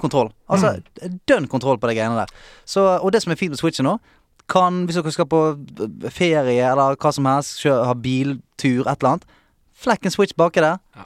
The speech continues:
Speaker 1: så er det god stemning i
Speaker 2: Helt
Speaker 1: timevis.
Speaker 2: nydelig.
Speaker 3: Og du kan lære å nå opp i Super Nintendo, altså Super Mario, som du selv har kjent,
Speaker 1: Jep.
Speaker 2: Yes.
Speaker 3: eh, Super Smash, du har, eh, Zelda, og du har Splatoon, altså, hun
Speaker 2: Ja, fordi
Speaker 3: har jo hele barndommen din der, bare i tjue nitten-versjonen.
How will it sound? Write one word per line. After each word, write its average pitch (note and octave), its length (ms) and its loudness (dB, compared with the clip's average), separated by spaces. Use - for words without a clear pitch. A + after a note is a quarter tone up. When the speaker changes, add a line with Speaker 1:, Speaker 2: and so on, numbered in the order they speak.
Speaker 1:
så - 140 -8
er E3+ 140 2
det B2+ 280 2
god C#3+ 140 -4
stemning B2 340 0
i G#2 40 -6
Speaker 2:
Helt G2 40 -10
Speaker 1:
timevis. A#2 300 -2
Speaker 2:
nydelig. G#2 320 -4
Speaker 3:
Og C#3 100 -2
du C#3+ 40 -4
kan D#3+ 100 0
lære B2+ 180 0
å A2+ 240 2
nå A#2+ 280 0
opp - 200 -10
i G#2 140 -8
Super E3 340 -6
Nintendo, D#3+ 240 -2
altså D3 180 -4
Super D3 220 -4
Mario, D3+ 240 0
som D3 160 -4
du C#3 160 0
selv C3 280 0
har C3 200 2
kjent, C#3+ 180 -4
Speaker 1:
Jep. C#3 200 -4
Speaker 2:
Yes. C3 320 -2
Speaker 3:
eh, A#2+ 580 -2
Super D#3 320 -4
Smash, - 500 -2
du C#3 100 0
har, A#2+ 420 2
eh, A#2 140 0
Zelda, D3 520 0
og A#2+ 160 -2
du A#2 60 0
har A#2 80 2
Splatoon, D3+ 320 -4
altså, A2+ 300 -2
hun A2 80 -6
Speaker 2:
Ja, D#3 80 0
fordi D3 220 2
Speaker 3:
har - 20 -12
jo - 540 -20
hele C3 140 -6
barndommen C3+ 500 2
din F#3 240 -2
der, F3+ 200 4
bare E3+ 160 2
i D#3+ 60 -6
tjue F3 200 -6
nitten-versjonen. G3 560 0